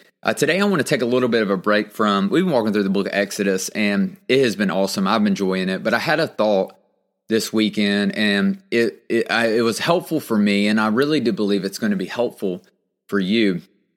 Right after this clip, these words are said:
And so I wanna tell you, uh, some, a fun experience I've had to go through a few times when I was a pastor.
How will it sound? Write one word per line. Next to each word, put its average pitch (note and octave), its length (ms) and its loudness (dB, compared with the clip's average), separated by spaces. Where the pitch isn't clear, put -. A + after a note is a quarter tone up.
And G#2 140 -4
so B2+ 100 4
I B2 40 2
wanna E3 200 2
tell C3 220 2
you, A2+ 380 2
uh, G2 200 0
some, B2 360 -2
a G#2 100 0
fun A2+ 220 0
experience G#2 600 0
I've F#2+ 200 0
had G#2 140 0
to G2+ 60 2
go F#2+ 160 2
through F#2+ 200 -2
a - 20 0
few G2+ 220 -2
times F#2+ 480 -2
when G2+ 120 0
I F#2+ 120 2
was F2+ 280 -2
a - 60 -6
pastor. G2 680 -2